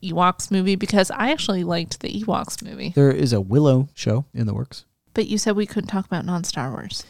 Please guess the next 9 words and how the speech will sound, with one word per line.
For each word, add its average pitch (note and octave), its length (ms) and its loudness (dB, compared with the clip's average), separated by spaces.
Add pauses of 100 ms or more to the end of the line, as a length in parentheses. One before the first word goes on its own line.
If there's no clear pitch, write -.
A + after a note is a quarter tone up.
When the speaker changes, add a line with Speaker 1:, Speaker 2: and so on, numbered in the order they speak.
(240)
Speaker 2:
Yeah, A2+ 300 4
but G#2+ 140 2
it's, - 420 -2
it's, - 320 -6
uh, F#2 340 0
Speaker 1:
Warwick. E3 320 -4 (300)
Speaker 2:
Warwick G#2 360 -2
Davis. G#2 380 -4 (200)
Speaker 1:
Mm-hmm. F3+ 140 0